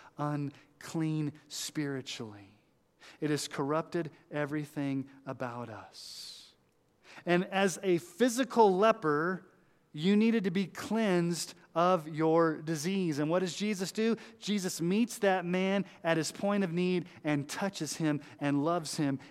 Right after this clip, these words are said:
and heals him and cleanses him. It's a picture of what Jesus does to all of us who are spiritually unclean. What's our greatest need?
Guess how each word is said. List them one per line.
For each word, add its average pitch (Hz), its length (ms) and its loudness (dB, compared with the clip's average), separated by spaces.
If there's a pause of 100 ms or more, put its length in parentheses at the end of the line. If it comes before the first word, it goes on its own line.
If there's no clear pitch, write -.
and 135 180 -2
heals 156 440 -4
him 135 180 0 (180)
and 139 160 0
cleanses 123 500 -8
him. 98 120 -12 (1400)
It's - 120 -18
a 131 40 -10
picture 143 400 -8
of 117 80 -12
what 117 160 -10
Jesus 123 480 -8
does 117 340 -8
to 120 340 -10 (440)
all 147 220 -8
of 117 120 -10
us - 840 -16 (680)
who 127 160 -10
are 104 140 -12
spiritually 107 1160 -12 (800)
unclean. 113 600 -10 (1600)
What's 151 180 -4
our 170 140 -6
greatest 151 680 -8
need? 139 400 -8